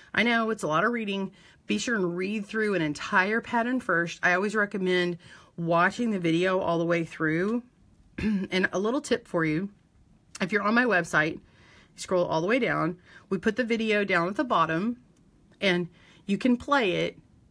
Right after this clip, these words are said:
in here, in the player on the website. If you want to, you can always click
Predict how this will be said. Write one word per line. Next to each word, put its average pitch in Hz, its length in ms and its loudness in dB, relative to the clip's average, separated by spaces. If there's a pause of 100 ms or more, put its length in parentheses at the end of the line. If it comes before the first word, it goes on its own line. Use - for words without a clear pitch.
(140)
in 190 220 2
here, 185 460 0 (180)
in 190 140 2
the - 60 0
player 180 340 2
on 156 160 2
the 170 80 0
website. 170 460 0 (460)
If 226 220 0
you 277 140 2
want 339 380 0
to, 160 560 0
you 196 120 0
can 226 160 0
always 302 500 0
click 196 320 0